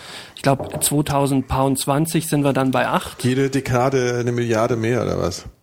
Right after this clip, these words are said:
Speaker 1: Ja, so ungefähr. Aber
Speaker 2: Mhm.
Speaker 1: es, ähm, zunehmend ver-, ver-,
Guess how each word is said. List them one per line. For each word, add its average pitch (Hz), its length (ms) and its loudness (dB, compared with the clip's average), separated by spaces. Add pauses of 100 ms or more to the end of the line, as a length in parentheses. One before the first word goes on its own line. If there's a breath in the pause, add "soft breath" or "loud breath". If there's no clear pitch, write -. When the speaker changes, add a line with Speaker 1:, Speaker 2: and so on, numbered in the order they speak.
(140)
Speaker 1:
Ja, 143 240 0
so 139 120 -2
ungefähr. 143 480 0
Aber 147 240 0
Speaker 2:
Mhm. 98 260 -4
Speaker 1:
es, - 260 -2 (160)
ähm, 135 600 0
zunehmend 175 680 0
ver-, 143 300 -2
ver-, 139 600 -2